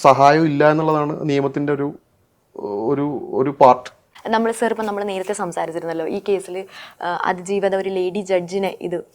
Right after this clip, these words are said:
Speaker 2: ആ, ഷെയർ ചെയ്യാൻ വേണ്ടി ആവശ്യപ്പെട്ട സമയത്ത്, കേസിൻ്റെ സമയത്ത് നമ്മളത് പ്രൊവൈഡ് ചെയ്തിരുന്നു എന്ന് പറഞ്ഞിരുന്നല്ലോ. അപ്പോൾ, ആ, എന്നിട്ട് നേരത്തെ സർ പറഞ്ഞിരുന്നു, ആ, എത്ര പേരാണിത്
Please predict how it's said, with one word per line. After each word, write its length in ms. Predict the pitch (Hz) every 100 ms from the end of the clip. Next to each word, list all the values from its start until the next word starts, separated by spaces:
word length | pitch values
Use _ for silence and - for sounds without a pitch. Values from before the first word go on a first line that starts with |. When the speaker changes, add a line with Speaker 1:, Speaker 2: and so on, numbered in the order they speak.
| - -
Speaker 2:
ആ, 320 | 170 165 165
ഷെയർ 300 | - 185 190
ചെയ്യാൻ 220 | 202 190
വേണ്ടി 160 | 185 190
ആവശ്യപ്പെട്ട 460 | 175 175 185 180
സമയത്ത്, 320 | 190 175 170 220
കേസിൻ്റെ 300 | 185 185 180
സമയത്ത് 440 | 180 165 165 - - - - 240
നമ്മളത് 300 | 240 233 226
പ്രൊവൈഡ് 400 | 226 208 208 214
ചെയ്തിരുന്നു 340 | 208 185 180
എന്ന് 140 | 175 175
പറഞ്ഞിരുന്നല്ലോ. 560 | 151 147 143 139 139 - - - -
അപ്പോൾ, 400 | 226 226 262 -
ആ, 260 | 185 180 175 -
എന്നിട്ട് 280 | 214 220 220
നേരത്തെ 300 | 202 202 208
സർ 220 | 202 185
പറഞ്ഞിരുന്നു, 520 | 185 165 165 160 - -
ആ, 220 | 165 156 -
എത്ര 280 | 185 - 233
പേരാണിത് 720 | 214 208 190 180 165 170